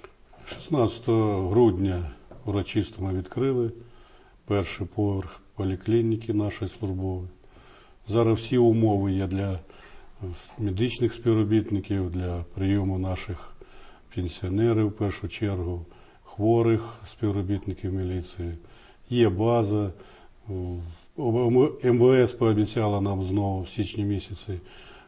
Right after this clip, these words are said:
виділити медобладнання, якого не вистачає у нас на сьогоднішній день. Ця перебудова десь років п'ять, розмова з нею була, ми зробили практично за два місяці.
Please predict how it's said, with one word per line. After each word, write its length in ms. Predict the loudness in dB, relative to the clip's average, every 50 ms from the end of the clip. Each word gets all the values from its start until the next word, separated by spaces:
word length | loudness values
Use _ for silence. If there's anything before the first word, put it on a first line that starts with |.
| _ -12 -6
виділити 760 | -4 -2 -2 -2 -2 -2 -2 -4 -6 -6 -4 -4 -4 -4 -6 -8 -12 -20 -20 -20 -20 -20 -20 -20 -16 -8 -6
медобладнання, 1080 | -4 -4 -2 -4 -4 -2 0 2 4 4 2 4 4 4 4 6 6 4 2 2 0 -4 -6
якого 400 | -6 -8 -8 -6 -6 -4 -4 -2
не 80 | -2 -2
вистачає 600 | -4 -4 -6 -4 -6 -6 -4 -4 -4 -4 -4 -4
у 60 | -4
нас 220 | -4 -6 -6 -6 -8
на 60 | -8
сьогоднішній 540 | -8 -6 -6 -6 -6 -6 -6 -8 -8 -8 -6
день. 280 | -4 -4 -4 -4 -6 -8 -12 -18 -20 -20 -20 -20 -20 -20 -20 -20 -20 -20 -20 -20 -20 -20 -12 -4
Ця 480 | -2 0 0 2 2 0 0 0 -2 -4 -8 -14 -16 -18 -20 -20 -20 -20 -20 -20 -20 -20 -20 -20 -20 -20 -20 -20 -20 -20 -20 -20 -20 -20 _ -6 0
перебудова 840 | 4 6 6 6 6 6 4 6 6 6 6 6 6 4 2 0 -2 -8 -16 -18 -20 -20 -20 -20 -20 -20 -20 -20 -20 -20 -20 -12 -6
десь 320 | -6 -6 -6 -6 -8 -6
років 460 | -2 0 2 2 2 4 2 2 2
п'ять, 340 | 2 2 2 2 0 -2 -8 -14 -10 -8 -8 -8 -6 -4 -4
розмова 480 | -2 -2 0 0 0 0 0 0 -2
з 60 | -2 -2
нею 180 | -4 -4 -4
була, 320 | -4 -6 -6 -6 -6 -6 -8 -10 -14 -18 -20 -20 -20 -14 -6 -4
ми 100 | -2 0
зробили 420 | 2 2 2 4 4 4 4 2
практично 520 | 2 0 -4 -4 0 -2 -2 -2 0 -2 -2
за 140 | -2 -2
два 200 | 0 0 0 0
місяці. 460 | 0 0 -2 -2 -4 -8 -12 -14 -14